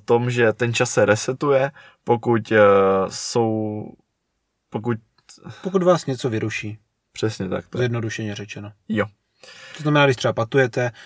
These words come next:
Speaker 2: za vama projede auto, nebo přistane na koš pták, nebo tak.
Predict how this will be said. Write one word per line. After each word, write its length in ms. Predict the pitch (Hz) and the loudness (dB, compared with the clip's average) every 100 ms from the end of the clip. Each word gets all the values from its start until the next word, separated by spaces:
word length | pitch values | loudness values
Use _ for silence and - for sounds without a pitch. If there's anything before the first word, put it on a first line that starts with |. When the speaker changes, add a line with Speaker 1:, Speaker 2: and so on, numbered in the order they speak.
| - _ | -20 _
Speaker 2:
za 120 | 123 127 | -2 0
vama 240 | 123 117 | 2 0
projede 300 | - 113 113 | -2 -4 -2
auto, 480 | 123 117 120 117 113 | -2 -2 -2 -2 -2
nebo 420 | 107 113 110 107 | -4 -4 -4 -4
přistane 480 | - 113 - 113 117 | -8 -14 -10 -8 -6
na 80 | 110 | -6
koš 320 | 107 - - | -8 -10 -14
pták, 540 | - 123 113 110 - - _ _ _ _ _ _ _ _ | -10 -4 -4 -4 -10 -20 _ _ _ _ _ _ _ _
nebo 180 | 120 113 | -8 -6
tak. 260 | 107 101 | -6 -10